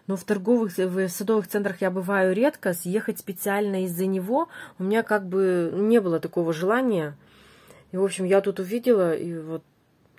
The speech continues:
это неплохо, это неплохо для этого растения, кто знает, да?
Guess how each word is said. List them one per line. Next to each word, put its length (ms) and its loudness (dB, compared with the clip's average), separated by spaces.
это 260 6
неплохо, 580 6
это 200 2
неплохо 540 2
для 160 2
этого 260 0
растения, 760 0
кто 300 -4
знает, 520 0
да? 280 0